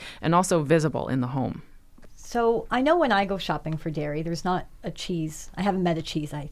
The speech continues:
Speaker 2: I didn't love. But <laughs> what, what could we look, what should we look for when we are shopping for dairy?
Speaker 1: I would say that the main consideration, uh, when it comes to dairy products is,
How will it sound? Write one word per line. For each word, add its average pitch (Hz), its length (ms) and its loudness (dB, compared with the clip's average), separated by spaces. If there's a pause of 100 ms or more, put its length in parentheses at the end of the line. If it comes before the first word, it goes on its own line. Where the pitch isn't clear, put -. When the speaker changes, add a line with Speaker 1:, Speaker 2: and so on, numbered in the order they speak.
Speaker 2:
I - 60 -8
didn't 143 320 -8
love. 117 260 -8 (140)
But 180 240 4 (160)
<laughs> - 140 -10
what, 262 320 8
what 294 180 6
could 233 300 0
we 214 160 0
look, 185 260 0
what 254 140 4
should 254 80 -8
we 247 80 2
look 180 220 0
for 170 140 0
when 160 140 0
we 165 140 0
are 170 180 2
shopping 156 400 -4
for 156 160 -6
dairy? 143 420 -6 (400)
Speaker 1:
I - 60 4
would 269 140 2
say - 140 6
that 349 120 0
the 190 80 4
main 160 300 6
consideration, 147 920 2
uh, 143 180 4
when 147 200 4
it 147 80 0
comes 156 200 4
to 147 100 2
dairy 143 240 4
products 131 440 -2
is, 143 320 0